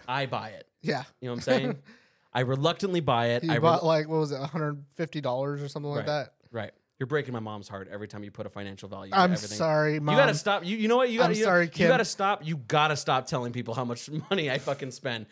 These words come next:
Speaker 1: You gotta knock it
Speaker 2: I
Speaker 1: off.
Speaker 2: did not tell anybody how
Speaker 1: No.
Speaker 2: much money you spent. I said one time you spent a hundred fifty dollars on Warhammer.
Speaker 1: Well, then I ended up spending about two thousand dollars
Speaker 2: <laughs>
Speaker 1: on Warhammer,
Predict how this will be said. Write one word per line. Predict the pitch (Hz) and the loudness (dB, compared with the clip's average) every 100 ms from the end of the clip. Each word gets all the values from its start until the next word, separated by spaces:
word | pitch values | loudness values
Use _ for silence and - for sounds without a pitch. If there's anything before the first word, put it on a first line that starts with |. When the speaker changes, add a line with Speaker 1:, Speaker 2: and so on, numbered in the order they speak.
| - - | -20 -6
Speaker 1:
You | 160 | 0
gotta | 220 185 | 4 4
knock | 160 156 131 - | 4 4 4 2
it | |
Speaker 2:
I | 240 | 2
Speaker 1:
off. | - | 2
Speaker 2:
did | 185 | 4
not | 196 196 | 4 4
tell | 180 160 | 2 2
anybody | 151 147 147 | 2 0 0
how | 147 | 0
Speaker 1:
No. | 175 | 0
Speaker 2:
much | 139 | 0
money | 147 135 | 0 0
you | |
spent. | - 143 123 - - | -2 -4 -4 -10 -4
I | 165 | -2
said | 180 175 147 | 0 0 0
one | 151 165 202 | 0 0 2
time | 208 175 151 | 0 0 -2
you | 143 | -4
spent | 139 139 131 - _ - | -4 -4 -4 -8 _ -14
a | |
hundred | 147 143 139 | -6 -4 -4
fifty | 139 143 | -2 2
dollars | 131 131 | 2 2
on | 135 | -2
Warhammer. | 123 123 104 101 107 - - _ _ _ _ _ _ _ _ - - - | -4 -4 -6 -8 -10 -12 -16 _ _ _ _ _ _ _ _ -20 -20 -6
Speaker 1:
Well, | 175 | 0
then | 262 | 2
I | 302 | 2
ended | 233 | 2
up | 175 | 0
spending | 208 175 | -2 -2
about | 147 180 | -2 -2
two | 190 | -2
thousand | 170 143 131 127 | 0 2 2 4
dollars | 135 120 113 - 311 | 4 4 4 4 4
Speaker 2:
<laughs> | - 285 - | 0 0 2
Speaker 1:
on | 269 | 2
Warhammer, | 269 - - 120 123 | 2 2 0 0 -2